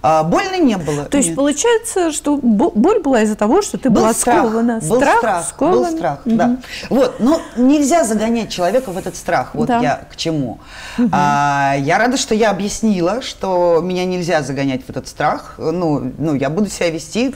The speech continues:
Speaker 1: не знаю, как
Speaker 2: Все
Speaker 1: кабан
Speaker 2: поняли.
Speaker 1: подраненный. Ну, как бы я подраню вас, давайте.
Speaker 2: <laughs>
Speaker 1: Вот, ну.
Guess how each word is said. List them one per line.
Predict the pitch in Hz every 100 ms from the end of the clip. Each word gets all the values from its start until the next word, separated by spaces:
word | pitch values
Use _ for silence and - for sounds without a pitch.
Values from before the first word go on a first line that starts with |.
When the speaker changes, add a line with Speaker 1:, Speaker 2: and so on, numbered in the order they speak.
| -
Speaker 1:
не | - - 170
знаю, | 147 143 131
как | 139 170
Speaker 2:
Все | 220
Speaker 1:
кабан | 190 220 165
Speaker 2:
поняли. | 139
Speaker 1:
подраненный. | 151 139 135 123 110 -
Ну, |
как | 117 127
бы | 120
я | 156
подраню | 170 156 180 170
вас, | 120 117 -
давайте. | 123 110 95 - - - - -
Speaker 2:
<laughs> | 247 269 285
Speaker 1:
Вот, | 147 170 143 123 - 117
ну. | 135 135 107